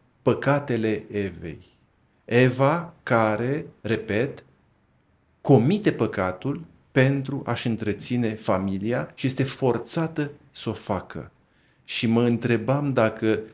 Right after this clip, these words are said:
într-o, în, în dro-, dogma creștin-ortodoxă am putea găsi o apărare aici, a, în momentul ăsta, acum, a Evei. Dacă Eva se poate salva spunând că scopul scuză mijloacele.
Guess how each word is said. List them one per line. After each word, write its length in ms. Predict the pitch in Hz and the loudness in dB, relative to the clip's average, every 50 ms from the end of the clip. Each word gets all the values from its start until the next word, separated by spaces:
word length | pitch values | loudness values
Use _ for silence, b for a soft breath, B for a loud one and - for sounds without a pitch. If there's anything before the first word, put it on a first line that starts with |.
| B | B
într-o, 540 | - 113 107 101 - 104 104 104 104 104 - B B B B B B B | -2 -2 -2 0 2 4 6 6 6 4 2 B B B B B B B
în, 200 | - 113 107 104 | -6 -4 -4 0
în 220 | - 113 113 107 | 0 2 2 2
dro-, 320 | 95 107 123 147 156 - 113 | 4 4 4 4 4 4 4
dogma 340 | 117 151 185 185 175 151 135 | 4 4 4 4 2 0 0
creștin-ortodoxă 1040 | - 117 107 - - 117 107 - - 104 95 98 104 107 107 - - 131 127 131 B B B B | -2 -4 -4 -2 -2 -2 -2 0 -2 -4 -2 -2 -2 -4 -4 -6 -6 -6 -6 -6 B B B B
am 180 | B 110 107 107 | B 0 0 0
putea 580 | - 113 107 - - 143 151 160 147 131 - - _ _ _ _ _ _ _ _ _ _ _ _ - | 0 -2 -4 -2 0 0 0 0 -2 -4 -6 -12 _ _ _ _ _ _ _ _ _ _ _ _ -10
găsi 640 | - 98 117 110 101 - - - 190 196 90 87 85 - _ _ _ _ _ _ | -2 2 4 4 4 4 2 2 2 2 0 -2 -4 -10 _ _ _ _ _ _
o 140 | - 113 120 | 2 4 4
apărare 720 | 135 - - 110 107 120 139 147 139 123 123 127 135 - _ _ _ _ _ _ _ _ _ _ _ _ _ _ _ _ | 4 4 4 2 4 4 4 4 2 0 0 -2 -4 -10 _ _ _ _ _ _ _ _ _ _ _ _ _ _ _ _
aici, 560 | - - 95 107 127 143 - - - - - - | -8 -4 -2 0 0 -2 -4 -6 -8 -10 -8 -6
a, 220 | - 90 - - - 95 104 | -6 -6 -6 -6 -6 -6 -4
în 140 | 107 110 104 | -2 0 0
momentul 480 | 95 92 92 110 147 147 139 - - 113 | 0 2 2 4 4 4 4 2 0 -2
ăsta, 220 | 107 - - 90 | -2 -2 -4 -4
acum, 440 | 85 - - - 135 123 101 - - _ _ _ | -4 -4 -2 -2 0 0 -2 -4 -10 _ _ _
a 240 | - 92 - - _ _ - | -12 -12 -12 -12 _ _ -6
Evei. 500 | - 107 107 98 - 87 85 78 - - - - _ _ _ _ _ _ _ _ - | -4 -2 -2 -2 -4 -6 -8 -8 -8 -12 -18 -20 _ _ _ _ _ _ _ _ -6
Dacă 280 | - 104 92 - - - | -4 -4 -4 -4 -6 -6
Eva 400 | - 113 113 123 120 117 135 151 | -2 0 0 2 2 2 0 0
se 140 | 143 - 104 | 0 -2 -2
poate 320 | - - 117 117 117 110 | 0 0 0 0 0 -2
salva 560 | 95 - - 95 95 90 95 107 113 113 - b b b b | -4 -2 -2 -2 -2 0 0 0 -2 -2 -6 b b b b
spunând 360 | b - - - 107 104 110 104 | b -14 -6 -2 0 0 0 0
că 120 | - 107 | 0 -2
scopul 480 | - - - - - - - 113 107 98 | -2 -2 2 4 4 4 4 2 -4 -4
scuză 480 | - - - 131 120 110 95 98 101 | -4 -4 -2 0 0 0 0 -2 -2
mijloacele. 720 | 95 95 92 87 87 90 98 90 87 - - - 131 - | -2 -2 -4 -6 -8 -8 -8 -8 -8 -10 -12 -16 -16 -18